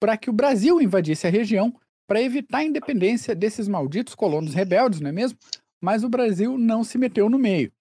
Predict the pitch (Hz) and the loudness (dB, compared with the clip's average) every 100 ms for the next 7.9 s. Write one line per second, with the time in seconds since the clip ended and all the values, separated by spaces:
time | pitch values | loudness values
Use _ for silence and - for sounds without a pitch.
0 | _ - - _ _ _ - - 233 302 | _ -20 -20 _ _ _ -14 -2 0 0
1 | 294 269 - 240 240 - 247 285 - 233 | -2 -2 0 -2 -2 -4 -4 -4 -2 -2
2 | 277 277 - 233 214 247 240 277 262 220 | -2 -4 -4 -2 0 0 0 -2 -4 -4
3 | 190 185 185 156 147 202 247 208 202 - | -6 -4 0 0 0 0 0 -2 -2 -6
4 | 170 175 151 139 151 190 190 233 208 254 | -4 -2 -2 -2 -6 -6 -6 -2 -2 -4
5 | - - - 269 269 254 269 226 220 226 | -10 -14 -6 -6 -2 0 0 0 -2 -2
6 | - 294 - 330 277 233 - 269 262 277 | -4 -8 -8 -6 -2 -2 -2 -4 -6 -2
7 | 214 311 320 294 254 214 262 147 | 0 0 -2 -2 0 0 0 -4